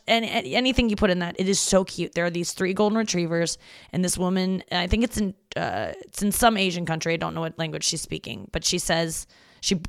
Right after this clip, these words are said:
yells at the dog, doesn't yell, but she just talks to the dogs. These three cute golden retrievers, you gotta watch it. They want, and then watch till the very end.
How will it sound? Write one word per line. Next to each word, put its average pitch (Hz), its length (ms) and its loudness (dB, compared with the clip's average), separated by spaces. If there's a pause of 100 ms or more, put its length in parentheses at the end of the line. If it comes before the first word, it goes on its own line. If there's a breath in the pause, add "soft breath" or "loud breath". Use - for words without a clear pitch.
(140)
yells 190 360 2
at - 40 -10
the 175 80 -4
dog, 180 220 2
doesn't 214 260 4
yell, 170 240 4
but 170 100 -2
she - 120 0
just 175 200 0
talks 180 260 2
to - 40 -2
the 208 60 2
dogs. 175 260 2
These 180 220 -4
three 208 560 0 (420 soft breath)
cute - 340 -2
golden 220 240 4
retrievers, 175 600 0
you 180 140 -4
gotta 180 340 6
watch 165 320 2
it. - 240 -10 (560 loud breath)
They 208 160 4
want, 196 240 -2 (220)
and 202 160 6
then 208 180 2
watch 202 360 8
till - 120 2
the 196 140 2
very 175 420 0
end. - 320 -4